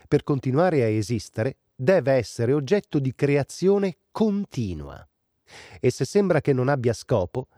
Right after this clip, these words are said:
si dovrebbe osservare attentamente il governo e scoprire il suo scopo. Infatti lo scopo del governo nel suo complesso è, in una certa misura,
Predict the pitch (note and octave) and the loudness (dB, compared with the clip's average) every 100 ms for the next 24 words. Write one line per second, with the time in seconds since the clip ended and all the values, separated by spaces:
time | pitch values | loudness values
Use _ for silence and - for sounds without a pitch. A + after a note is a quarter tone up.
0 | _ _ - G3+ F#3+ D#3 C3 G#2+ B2+ C3 | _ _ -6 0 2 4 2 2 2 2
1 | F3+ F3+ G3+ E3 D3+ - G3 E3+ F#3+ G#3+ | -2 0 2 2 0 2 0 2 0 0
2 | F#3+ - C3+ B2 C3 G#2+ F#2 F#2+ B2+ C#3 | 0 0 0 2 2 2 -2 -4 -6 -8
3 | _ - D#3+ - G#3+ A3+ G#3+ G3 F3 E3 | _ -4 -4 0 0 0 0 2 2 0
4 | - A#3+ F3 A2 - - D#2 - - - | -2 0 2 0 -2 -8 -8 -10 -18 -20
5 | _ _ _ - - - E3+ - C#3+ - | _ _ _ -20 -8 0 0 2 0 0
6 | B2 B2 - - - C3+ B2 B2 A#2+ C3+ | -2 -2 0 0 0 0 2 2 4 2
7 | G#2+ F#2+ G2 G2 D3 C3+ A2+ G#2 A#2+ F#2+ | 2 -4 -4 -2 0 0 0 -2 0 -2
8 | - - B2+ - D#3 G2+ _ _ F#2 E2+ | -4 -4 -4 0 0 0 _ _ -12 -10
9 | D#2 D2 B2+ A#2+ G#2 G2 G2+ G#2+ F2+ A2 | -12 -2 0 0 -2 -4 -4 -4 -4 -8